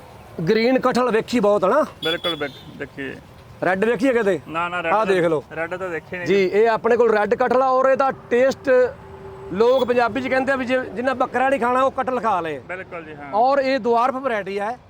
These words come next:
Speaker 2: ਠੀਕ ਹੈ।
Speaker 1: ਨਾਲੇ ਇਹਦਾ, ਅ, ਲੱਗਦੀ ਵੀ ਸੋਹਣੀ ਲੱਗਦੀ ਆ ਔਰ ਇਹਦਾ ਰੰਗ ਵੀ ਆ ਹੋਊਗਾ ਔਰ ਇਹਦਾ ਟੇਸਟ ਬਹੁਤ ਘੈਂਟ ਹੈ। ਇਹ ਵੀ ਬੂਟੇ ਵੀ ਆਪਣੇ ਕੋਲ ਹੈਗੇ ਆ। ਇੱਧਰ ਸਟਾਰ ਫਰੂਟ ਦਿਖਾਉਣੇ ਆ ਜੀ, ਆਹ ਵੇਖੋ।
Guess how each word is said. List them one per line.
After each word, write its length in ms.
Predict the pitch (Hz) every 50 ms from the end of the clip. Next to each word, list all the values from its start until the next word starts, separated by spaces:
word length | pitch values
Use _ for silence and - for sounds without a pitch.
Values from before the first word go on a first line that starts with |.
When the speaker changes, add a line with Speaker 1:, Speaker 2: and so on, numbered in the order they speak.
| - -
Speaker 2:
ਠੀਕ 100 | 165 160
ਹੈ। 60 | 156
Speaker 1:
ਨਾਲੇ 240 | 151 185 196 214 247
ਇਹਦਾ, 280 | 254 254 262 254 233 - 208 226 226
ਅ, 40 |
ਲੱਗਦੀ 300 | 220 220 214 185 220 254
ਵੀ 80 | 254 240
ਸੋਹਣੀ 220 | - 240 262 277
ਲੱਗਦੀ 360 | 262 233 220 196 214 202 240 240
ਆ 120 | 247 240
ਔਰ 520 | 226 233 233 240 247 254 254 254 254 247 - _ _ _ _ _ -
ਇਹਦਾ 180 | 214 233 247 247
ਰੰਗ 260 | 233 214 208 220 220
ਵੀ 160 | 247 262 269
ਆ 120 | 269 262 269
ਹੋਊਗਾ 300 | 269 247 220 220 254 254
ਔਰ 240 | 220 240 247 254
ਇਹਦਾ 220 | 262 254 226 254 247
ਟੇਸਟ 440 | 185 _ - 277 294 285 - - 262
ਬਹੁਤ 320 | 214 240 247 208 208 -
ਘੈਂਟ 240 | 202 170 156 147 143
ਹੈ। 120 | 139 131 -
ਇਹ 140 | 220 254 269
ਵੀ 40 | 269
ਬੂਟੇ 300 | 269 262 240 - 247 240
ਵੀ 80 | 226 226
ਆਪਣੇ 260 | 208 196 208 214 214
ਕੋਲ 140 | 220 226 208
ਹੈਗੇ 220 | 196 214 202 220
ਆ। 40 | 233
ਇੱਧਰ 140 | 220 254 240
ਸਟਾਰ 320 | - - 247 220 233 247
ਫਰੂਟ 220 | 185 220 226 208
ਦਿਖਾਉਣੇ 320 | 185 180 143 143 139 143 147
ਆ 60 | 143
ਜੀ, 80 | 127 127
ਆਹ 120 | 131 131
ਵੇਖੋ। 280 | 135 131 _ - 113